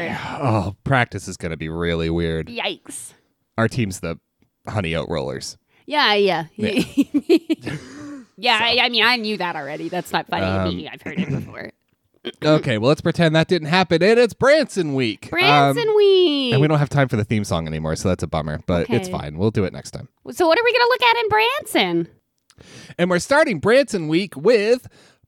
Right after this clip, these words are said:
Speaker 1: drum roll, please, uh, Branson Scenic Railway.
Speaker 2: Ooh.
Speaker 1: Uh, so if you're in Branson, you can take a train ride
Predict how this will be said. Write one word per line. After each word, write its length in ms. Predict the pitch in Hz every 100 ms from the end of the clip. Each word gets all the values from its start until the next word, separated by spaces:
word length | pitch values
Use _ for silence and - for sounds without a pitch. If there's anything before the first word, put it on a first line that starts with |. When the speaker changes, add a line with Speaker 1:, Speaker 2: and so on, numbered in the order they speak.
| _ _ _ _ _
Speaker 1:
drum 320 | - 262 277 190
roll, 240 | 170 143
please, 640 | - 226 254 285 311 - - _ _ - - - - - - - - - - - - - - 226
uh, 320 | 247 247 262
Branson 720 | 180 285 320 349 - 269 233
Scenic 560 | - 339 359 359 349
Railway. 1080 | 262 285 285 240 196 165 139 127 107 101 - 587 784 831 740 587
Speaker 2:
Ooh. 680 | 480 415 370 294 254 233 214
Speaker 1:
Uh, 460 | 127 123 123 180 175
so 140 | 175
if 100 | 165
you're 100 | 202
in 140 | 269 269
Branson, 520 | 240 247 233 - 139
you 100 | 160
can 160 | - 180
take 240 | 208 220
a 40 |
train 400 | 185 - 226 220
ride 320 | 160 131 127